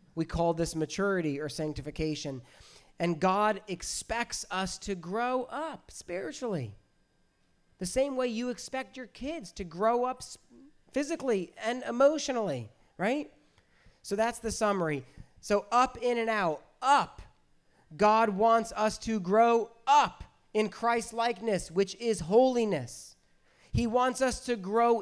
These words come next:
in, in terms of brotherly love and affection for one another. And he wants us to grow out in terms of wisdom as we walk among the world. And those things scale and they fractal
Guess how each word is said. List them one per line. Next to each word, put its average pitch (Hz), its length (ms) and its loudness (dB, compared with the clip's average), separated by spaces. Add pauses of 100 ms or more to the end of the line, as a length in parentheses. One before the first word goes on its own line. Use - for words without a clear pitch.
(140)
in, 233 500 4
in 208 220 -2
terms 220 400 -2
of 175 180 -2
brotherly 233 640 4
love 220 420 2
and 190 160 -2
affection 170 760 -4 (420)
for 190 160 2
one 202 280 4
another. 175 520 2 (480)
And 214 140 2
he 220 120 0
wants 233 380 0
us 240 140 -2
to 226 120 -4
grow 226 540 2
out 214 400 0
in 208 140 -2
terms 226 480 0
of 180 160 -2
wisdom 175 760 0
as 180 220 -2
we 190 100 0
walk 185 440 0
among 160 260 -2
the 147 80 -2
world. 131 320 -8 (1080)
And 180 220 -2
those 226 240 2
things 254 380 0
scale 220 800 2
and 180 240 -2
they 165 120 0
fractal 220 800 -4